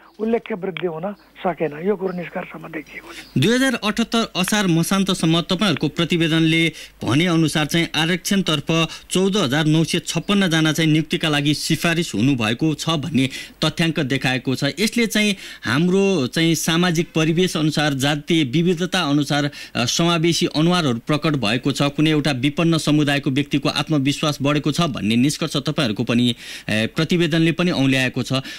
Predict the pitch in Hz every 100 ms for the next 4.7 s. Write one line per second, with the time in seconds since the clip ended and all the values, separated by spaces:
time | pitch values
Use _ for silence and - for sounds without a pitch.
0 | - 226 220 208 208 208 - 196 190 190
1 | 190 185 - 165 190 247 196 185 190 190
2 | 196 180 175 175 - 165 170 - 180 170
3 | 151 156 156 165 170 - 160 151 143 147
4 | 147 - 170 113 104 - 147